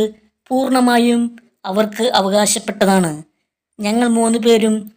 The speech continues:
സുഹൃത്തുക്കളെ പോലെയാണ്. അത് അങ്ങനെ തന്നെ തുടരാനാണ്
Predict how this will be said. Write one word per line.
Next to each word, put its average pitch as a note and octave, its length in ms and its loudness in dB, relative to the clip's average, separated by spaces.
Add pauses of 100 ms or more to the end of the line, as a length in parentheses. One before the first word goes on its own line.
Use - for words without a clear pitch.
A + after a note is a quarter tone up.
(160)
സുഹൃത്തുക്കളെ A#3 680 -2
പോലെയാണ്. G#3+ 540 0 (600)
അത് A3+ 240 0 (200)
അങ്ങനെ A3 280 2
തന്നെ A3 360 2 (460)
തുടരാനാണ് A3 680 0